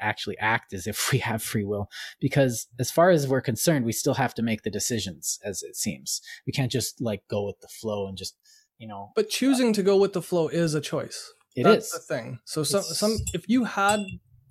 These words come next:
Speaker 2: um, if you were making your own clothes, you probably wouldn't have made a collared shirt. But because you don't, you don't make your own clothes because that's ridiculous. It's way quicker and more cost effective to have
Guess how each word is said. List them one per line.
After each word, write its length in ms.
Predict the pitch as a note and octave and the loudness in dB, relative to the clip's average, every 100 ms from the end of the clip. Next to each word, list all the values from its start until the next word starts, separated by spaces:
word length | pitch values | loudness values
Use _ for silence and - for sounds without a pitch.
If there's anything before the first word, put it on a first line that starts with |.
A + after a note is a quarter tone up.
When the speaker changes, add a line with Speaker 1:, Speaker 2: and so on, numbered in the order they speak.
| - | -4
Speaker 2:
um, 500 | E3+ E3 D#3 D3+ C#3 - | 0 2 2 0 -6 -10
if 140 | E3 | -2
you 120 | A#3 A#3+ | 2 4
were 160 | G#3+ | 4
making 420 | F3 E3+ F3 F#3+ | 4 2 2 2
your 220 | F3+ D#3+ C#3+ | 4 2 0
own 300 | D#3+ D#3+ D3+ | 0 2 0
clothes, 440 | D3+ D3 F#3+ F#3 | 0 2 2 0
you 80 | D3 | -4
probably 520 | - D#3 D#3 D#3+ D#3 | -2 -2 0 2 2
wouldn't 280 | C#3 D3+ D3+ | 2 2 0
have 160 | D3 B2+ | -4 -4
made 220 | C3+ B2+ | -4 -4
a 60 | B2+ | -4
collared 420 | - A#2+ A#2+ A#2 | -6 -6 -4 -6
shirt. 300 | - B2 - _ _ _ _ _ _ _ _ _ | -8 -10 -12 _ _ _ _ _ _ _ _ _
But 120 | F3+ | -4
because 340 | D#3+ F#3+ B3 G#3+ | -2 0 2 2
you 80 | A3 | 2
don't, 260 | G#3+ D3+ - | 2 0 -6
you 180 | D#3+ G3+ | 0 2
don't 200 | F#3 C#3 | 2 0
make 280 | F3 F3+ F#3+ | 0 0 2
your 140 | F3 | 2
own 140 | D#3 C#3+ | 2 0
clothes 320 | D3 D3+ E3+ | 0 0 0
because 280 | D#3 D3+ C#3 | 0 0 -2
that's 240 | C#3 - | -2 -2
ridiculous. 720 | C#3 D#3 - A#2+ A#2+ D#3 - - _ - | -2 -2 -4 -4 -4 -6 -8 -16 _ -8
It's 160 | C#3+ D#3 | -4 0
way 480 | E3+ E3+ E3 D#3+ | 4 4 4 2
quicker 440 | C3+ F#3 F3+ F3 D#3 | 0 -2 0 0 2
and 100 | D3 | 2
more 200 | D#3 C#3+ | 0 0
cost 360 | E3 D#3+ - | 0 -2 -2
effective 440 | D3+ - C#3 C#3+ B2+ | -6 -4 -4 -4 -4
to 80 | C3+ | -2
have 200 | C#3+ | -2